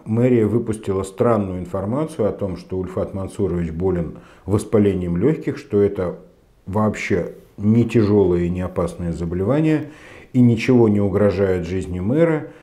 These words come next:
Более того, господин Байдавлетов договорился до того, что отсутствие мэра никоим образом не сказывается на благополучии, э, горожан и вообще не имеет никакого значения. Тут я бы, конечно, э,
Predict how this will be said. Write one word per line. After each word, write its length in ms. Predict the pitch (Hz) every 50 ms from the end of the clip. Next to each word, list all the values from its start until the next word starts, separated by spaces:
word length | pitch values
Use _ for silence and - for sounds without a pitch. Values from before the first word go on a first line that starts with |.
| _ _ -
Более 380 | 113 110 131 147 139 127 113 104
того, 440 | - 113 107 107 101 - - - -
господин 480 | 101 107 107 - 123 120 120 131 127 117
Байдавлетов 680 | 104 117 107 110 117 117 120 131 120 117 110 95 87
договорился 640 | 85 113 107 98 117 113 117 117 123 120 110 104 - 98
до 140 | 90 90 101
того, 520 | - 113 107 107 107 101 95 92 90 87
что 440 | - - - - - 98 95 98 98
отсутствие 600 | 104 101 - - 131 117 120 - - 107 104 104
мэра 320 | 107 110 113 107 101 92
никоим 500 | 92 98 101 98 - - 113 107 101 101
образом 400 | 98 92 82 85 87 85 85 87
не 80 | 90 92
сказывается 680 | 87 - - 101 92 87 87 87 87 87 85 - - 90
на 100 | 87 87
благополучии, 960 | 85 92 90 85 87 87 95 95 95 95 92 90 - - - - - - - - - - - - - - - - -
э, 380 | 87 85 85 85 82 80 71 - 104
горожан 720 | 104 101 98 98 110 107 110 110 107 98 110 104 90 90
и 40 | 95
вообще 520 | 92 92 98 101 101 - - - 113 101 87
не 180 | 92 98 101
имеет 320 | 101 101 101 92 87 87 -
никакого 460 | 95 90 95 95 - - 95 90 87
значения. 500 | 87 95 95 92 - - 156 160 151 123
Тут 240 | 107 - 107 - -
я 100 | 101 90
бы, 140 | 85 85
конечно, 640 | - - 92 92 92 85 - - 87 85 82 82 82 -
э, 120 | 87 92